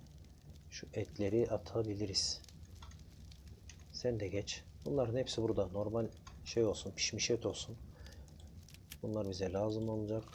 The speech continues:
Ondan sonra sen buna üret, biraz daha üret. Hepsini üret, tamam. Buzdolabı için kullanacağız bunu. Şimdi çürümüş etimiz nerede? Burada. Narkotik meyvemiz neden bu kadar az? Narkotik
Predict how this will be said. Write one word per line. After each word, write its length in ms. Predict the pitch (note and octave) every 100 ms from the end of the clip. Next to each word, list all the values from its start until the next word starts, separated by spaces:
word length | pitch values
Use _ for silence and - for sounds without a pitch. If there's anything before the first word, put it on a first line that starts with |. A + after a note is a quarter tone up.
| - - - - - - - - - -
Ondan 240 | A2+ A2+
sonra 260 | - G#2 -
sen 580 | - A#2 A#2+ A#2+ A#2+
buna 200 | A2 A#2+
üret, 340 | C3 D3+ B2+ -
biraz 220 | C#3 A#2+
daha 100 | A#2
üret. 240 | G#2 - - -
Hepsini 320 | D#3+ - B2+
üret, 180 | G2+ -
tamam. 220 | G#2+ - - - - -
Buzdolabı 420 | A#2 A2 A2+ A2
için 180 | G#2+ G#2
kullanacağız 580 | - G2 F#2+ F2+ F#2+ E2
bunu. 220 | F#2 A#2+ - - - - - - -
Şimdi 300 | - C3 F#2
çürümüş 380 | - B2+ C#3 -
etimiz 380 | C#3+ D3 C#3
nerede? 380 | B2+ A2 A2+ B2+ - - -
Burada. 380 | B2+ G#2+ G#2 A2+ A#2 - - - - - -
Narkotik 560 | A#2 A#2 - A#2+ C3+ C3+
meyvemiz 580 | C3 B2 C3+ C#3 - - -
neden 200 | G#2+ C3
bu 100 | D3+
kadar 260 | D#3 B2
az? 560 | - A2 C3+ - - - - - - - - - - - - - - - - - -
Narkotik 540 | G#2 - A2 - -